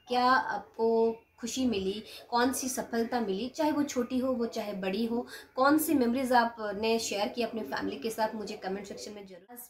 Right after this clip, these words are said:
मैं आपको बताऊंगी कि, अ, कोविड नाइनटीन lockdown को छोड़कर ट्वेंटी ट्वेंटी जनवरी से लेकर December last तक के अंदर मुझे क्या खुशी मिली,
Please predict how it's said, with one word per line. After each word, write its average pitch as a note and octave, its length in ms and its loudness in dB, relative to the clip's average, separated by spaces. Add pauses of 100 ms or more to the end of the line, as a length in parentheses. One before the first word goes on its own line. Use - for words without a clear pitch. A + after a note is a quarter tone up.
मैं A#3 160 -2
आपको E4 260 -2
बताऊंगी G3 720 -4
कि, B3 320 0
अ, G3 360 -2 (120)
कोविड A#3 340 2
नाइनटीन G#3 540 -4
lockdown A3+ 680 0 (100)
को C4 100 -2
छोड़कर C4+ 680 0 (720)
ट्वेंटी B3 260 2
ट्वेंटी D#4 500 2
जनवरी A3 480 2
से C4 140 -6
लेकर G#3+ 460 -4 (120)
December A#3 400 -2
last F#3+ 440 -4
तक A3+ 180 -8
के A3+ 120 -6
अंदर G3 360 -8
मुझे A#3+ 380 -2
क्या B3 200 -2
खुशी F#3+ 320 -12
मिली, F#3 300 -10